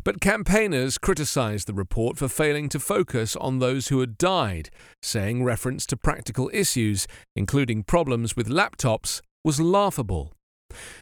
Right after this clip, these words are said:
The one hundred and fifty-page document, named Coronavirus: Lessons Learned to Date, is from the Health and Social Care Committee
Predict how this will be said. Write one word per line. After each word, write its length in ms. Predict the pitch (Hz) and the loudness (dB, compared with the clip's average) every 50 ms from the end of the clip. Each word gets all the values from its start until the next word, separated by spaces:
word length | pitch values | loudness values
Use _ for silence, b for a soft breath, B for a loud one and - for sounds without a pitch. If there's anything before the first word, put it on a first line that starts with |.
| B - | B 0
The 100 | 185 196 | 0 2
one 160 | 190 208 202 | 4 4 4
hundred 300 | 185 208 240 240 240 214 | 4 2 2 0 -4 -6
and 100 | 196 170 | -2 0
fifty-page 580 | 214 175 - 190 180 - 165 160 156 139 - | 0 0 0 2 4 4 6 6 4 2 2
document, 600 | - 135 117 110 - - 107 95 92 92 - - | 2 2 2 2 0 -4 -4 -4 -4 -4 -6 -4
named 360 | 123 131 127 127 123 127 120 - - - | 0 0 0 0 0 -2 -6 -8 -6 -2
Coronavirus: 920 | - 160 160 170 170 165 156 123 113 117 107 101 98 101 123 143 - - - - | 0 2 4 4 2 2 2 2 2 2 2 2 0 0 0 0 -2 -4 -4 -4
Lessons 540 | - 120 127 131 - - 135 127 123 107 117 | 0 0 2 2 0 0 -2 -2 -2 0 2
Learned 400 | 120 120 120 120 117 110 - - | 2 2 2 2 0 -2 -4 -4
to 100 | - 123 | -4 0
Date, 440 | 113 160 170 165 123 113 - - B B B B B B _ | 2 2 2 2 2 -2 -4 -8 B B B B B B _
is 100 | - 170 | -4 -2
from 180 | - - 196 185 | 0 0 2 2
the 80 | 175 147 | 4 4
Health 320 | 156 180 202 185 - - | 4 4 4 2 -2 -2
and 140 | 190 170 - | -2 0 2
Social 360 | - 180 170 - - 170 170 | 2 2 2 2 2 0 -2
Care 280 | - - 190 190 180 165 | 0 0 2 2 2 2
Committee 540 | - - 120 107 95 - - 85 80 82 | 2 0 0 0 0 0 -2 -2 -4 -4